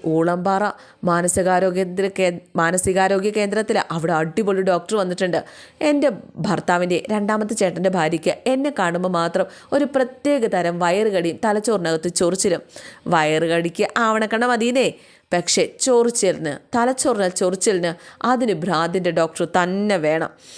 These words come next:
"ഹാ, ഞാനേ ചെന്ന് അപ്പോയിൻമെൻ്റ് എടുത്തിട്ട് വരാം, എന്നിട്ട് നമുക്ക് ഒരുമിച്ച് പോകാം. എന്നാ ശരി, പോട്ടെ." "എടീ, നിൻ്റെ നാക്കിൻ്റെ നീട്ടം ഇച്ചിരി കൂടുന്നുണ്ട്." "എന്നാ ശരി, പരിധി വിടുമ്പോഴേ ഞാൻ തന്നെ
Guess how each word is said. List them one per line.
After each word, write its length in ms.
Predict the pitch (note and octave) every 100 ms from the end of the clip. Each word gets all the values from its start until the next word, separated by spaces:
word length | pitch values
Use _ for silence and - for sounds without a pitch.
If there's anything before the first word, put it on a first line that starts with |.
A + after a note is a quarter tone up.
| - - -
"ഹാ, 120 | A3 F3+ - -
ഞാനേ 400 | F#3 F3+ G3 F3+ -
ചെന്ന് 260 | - G3+ F#3 -
അപ്പോയിൻമെൻ്റ് 440 | E3+ F#3+ F#3+ D#3+
എടുത്തിട്ട് 260 | D#3 E3+ D#3
വരാം, 260 | D#3+ D3 - - - -
എന്നിട്ട് 220 | A#3+ A3
നമുക്ക് 260 | F#3+ F3+ F3+
ഒരുമിച്ച് 340 | E3+ G3 G3+
പോകാം. 320 | F3 D#3 D#3 -
എന്നാ 220 | B3 G3 E3+
ശരി, 400 | E3 D#3+ E3 -
പോട്ടെ." 280 | G#3+ A3 E3 - - - _ _ -
"എടീ, 440 | D#3+ D#3 F3 A#3 - -
നിൻ്റെ 200 | F#3 F3
നാക്കിൻ്റെ 560 | E3 E3+ F3 F3 G#3 G#3
നീട്ടം 300 | G3+ G3 A3
ഇച്ചിരി 180 | A#3
കൂടുന്നുണ്ട്." 580 | A#3 G#3 G#3 B3 A3+ G3+ - - - _ E3+
"എന്നാ 400 | D3+ C#3+ D3 D#3+
ശരി, 260 | F3 D#3 - -
പരിധി 260 | A#3 A#3 B3
വിടുമ്പോഴേ 420 | G3+ F#3 G3+ E3+ - _
ഞാൻ 320 | G3+ G3+ G3
തന്നെ 120 | E3+